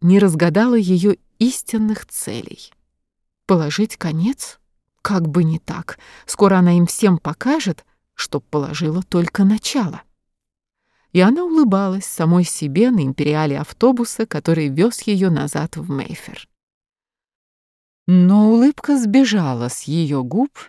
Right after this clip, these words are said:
спугнутая судорогой предчувствий и тревоги. Совладает ли она с Джоном?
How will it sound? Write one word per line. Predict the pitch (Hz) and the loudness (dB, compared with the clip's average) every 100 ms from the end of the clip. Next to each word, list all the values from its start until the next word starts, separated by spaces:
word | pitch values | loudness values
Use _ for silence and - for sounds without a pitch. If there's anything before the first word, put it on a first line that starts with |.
| _ _ _ _ _ _ _ _ | _ _ _ _ _ _ _ _
спугнутая | - - 269 254 247 233 240 233 214 - _ _ - | -16 -2 2 4 4 2 -2 0 -2 -6 _ _ -16
судорогой | - 226 196 208 185 185 | -6 -2 0 2 2 0
предчувствий | 180 170 - - 247 - - 214 | -2 -6 -10 -8 -8 -8 -4 -4
и | - 196 | -2 -6
тревоги. | 196 196 135 - - - _ _ _ _ _ _ _ _ | -4 -4 -4 -6 -10 -18 _ _ _ _ _ _ _ _
Совладает | - - 170 147 143 151 151 220 254 247 | -10 -2 -2 0 -2 -2 -2 0 -2 -2
ли | 226 | 0
она | 226 202 185 214 214 | 0 2 2 2 0
с | 165 | -2
Джоном? | 143 143 160 160 - - - | -4 -2 -2 -2 -4 -10 -14